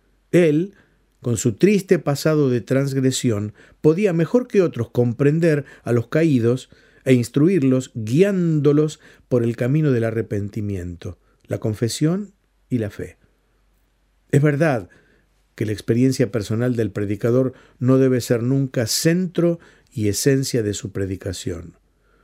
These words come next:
Lo sustancial debe ser siempre la palabra de Dios, el mensaje de su obra a favor del pecador. Pero la experiencia de quien proclama la palabra,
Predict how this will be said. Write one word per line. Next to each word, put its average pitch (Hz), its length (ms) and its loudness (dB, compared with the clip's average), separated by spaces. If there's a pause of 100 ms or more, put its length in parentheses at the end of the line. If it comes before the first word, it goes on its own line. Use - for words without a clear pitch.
Lo 151 100 -10
sustancial 139 680 0
debe 113 160 0
ser 104 160 -4
siempre 143 540 0 (400)
la 98 240 -8
palabra 123 500 0
de 110 120 -2
Dios, 104 500 -6 (380)
el 107 160 -4
mensaje 107 580 -2
de 107 100 -2
su 123 280 0
obra 175 400 0 (260)
a 98 140 -10
favor 110 360 -2
del 104 140 -6
pecador. 90 540 -8 (200)
Pero 117 440 0 (640)
la 104 140 -6
experiencia 131 840 -2
de 107 140 -4
quien 127 300 -2
proclama 160 540 -2
la 139 140 -2
palabra, 110 460 -2